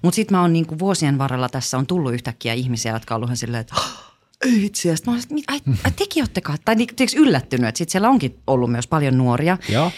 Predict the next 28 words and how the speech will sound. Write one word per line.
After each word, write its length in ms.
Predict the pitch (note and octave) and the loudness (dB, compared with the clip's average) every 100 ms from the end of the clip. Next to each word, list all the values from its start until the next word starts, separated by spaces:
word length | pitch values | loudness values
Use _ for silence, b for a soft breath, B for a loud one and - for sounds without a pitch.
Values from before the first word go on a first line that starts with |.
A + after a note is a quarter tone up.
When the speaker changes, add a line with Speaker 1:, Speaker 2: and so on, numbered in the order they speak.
| B | B
Speaker 1:
Ja 180 | B2 C#3+ | 0 0
tota, 600 | - C#3+ - C#3 C3 C3+ - _ - | 2 -2 0 2 2 0 -2 _ -4
öm, 400 | C#3+ C#3 C3 C3 - _ - - | 0 2 4 2 -2 _ -18 -2
mut, 240 | C#3+ D#3 - _ - | -2 -2 -6 _ -6
mutta 1120 | C3 E3+ E3 _ _ _ _ _ - E3+ E3 D#3+ | 2 2 2 _ _ _ _ _ 0 2 2 0
jotenkin 400 | G3 A3 G#3 E3 | 0 2 2 2
mä 80 | E3 | 2
huomasin 440 | F#3 F3 D3 C#3+ | 4 2 2 -2
ehkä 160 | C#3 C#3+ | -4 -2
silloin, 280 | F3 D3 C3 | 0 0 0
kun 140 | B2+ | -4
sitä 220 | B2+ C3+ C#3+ | -2 -6 -2
teki, 320 | D#3+ D3 C3 | -2 0 0
niin 340 | A#2+ A#2+ - _ | 0 -2 -4 _
eniten 480 | - C3+ D3 B2 A2+ | -6 -2 0 0 -4
ehkä 240 | B2 - | -4 -8
kuitenkin 440 | A2 C#3 C3 B2 A#2+ | -6 -4 -4 -4 -6
keski-ikäiset 960 | C#3 - - A#2+ - C3 C3 A#2+ A#2+ | -6 -6 -6 -6 -6 -8 -4 -6 -4
ja 100 | C3+ | -2
vanhemmat 480 | C#3 C3+ B2+ A#2 A2 | 0 0 0 -4 -6
ihmiset 420 | A2+ A2 G#2 F#2 | -6 -6 -6 -8
tuli 200 | A#2 A2+ | -8 -6
niinku 240 | G#2 G#2 A2+ | -6 -8 -8
kadulla 360 | B2+ A#2 A2+ | -6 -4 -4
juttelemaan 720 | F#2 B2 - F3 F#3+ G#3 A3 A#2+ | -6 -8 -6 -2 0 2 2 0
Speaker 2:
Joo. 220 | G#2+ C#3 - | 0 -2 -2
Speaker 1:
ja 80 | C3+ | -4
tunnisti, 580 | C3+ B2+ B2+ B2 - | 0 2 2 0 -4